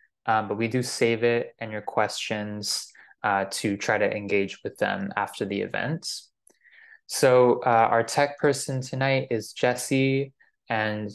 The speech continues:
uh, they are reached by Jesse, ida Tech. If you have any questions or challenges with tech, feel free to message them.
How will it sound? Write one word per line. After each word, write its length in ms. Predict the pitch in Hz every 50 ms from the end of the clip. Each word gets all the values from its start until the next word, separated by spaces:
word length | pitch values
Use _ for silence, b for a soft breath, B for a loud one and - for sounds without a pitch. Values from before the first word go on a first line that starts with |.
| - -
uh, 300 | - 113 104 104 101 101 98 104 -
they 380 | 117 113 110 110 110 110 110
are 400 | - - 107 107 104 104 107 - - -
reached 280 | 117 110 - - - -
by 260 | 110 104 104 104 98
Jesse, 600 | 98 - 123 117 - - - 131 120 117 117 113
ida 320 | - 110 107 107 104 101
Tech. 540 | 101 - - - 151 160 180 - - - - _ _ _ _ _
If 140 | - - -
you 100 | 113 107
have 240 | 101 110 107 104 107
any 200 | 107 107 104 101
questions 680 | - - 110 107 - - - - 110 107 104 104 101
or 300 | - - 104 101 98 98
challenges 880 | 95 - - 98 98 98 98 98 98 98 - - 98 95 95 - - -
with 140 | - 98 -
tech, 340 | - - - - - - -
feel 200 | - - 101 101
free 280 | - - - 101 98 101
to 480 | - - - 110 98 98 101 104 - B B B B B B -
message 480 | 139 147 170 - - - - - - -
them. 320 | - - - - 139